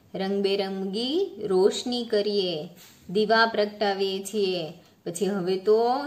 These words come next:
જન્મદિવસ ઉપર પણ આપણે શું કરીએ છીએ? બલૂનથી ઘરને શણગારીએ છીએ. જન્મદિવસ પર ફુગ્ગાથી, ફુગ્ગાથી પણ ઘરને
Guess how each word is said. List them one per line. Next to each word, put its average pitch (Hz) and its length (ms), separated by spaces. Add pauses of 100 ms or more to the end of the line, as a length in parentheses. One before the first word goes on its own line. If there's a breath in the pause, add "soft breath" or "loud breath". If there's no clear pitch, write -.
જન્મદિવસ 208 760
ઉપર 214 280
પણ 214 200
આપણે 202 280
શું 240 180
કરીએ 226 360
છીએ? 233 360
બલૂનથી 214 960 (340 soft breath)
ઘરને 233 680 (840)
શણગારીએ 190 760
છીએ. 175 380 (600 soft breath)
જન્મદિવસ 180 920
પર 220 480 (540 soft breath)
ફુગ્ગાથી, 196 960 (1500)
ફુગ્ગાથી 180 640
પણ 233 540 (520)
ઘરને 214 720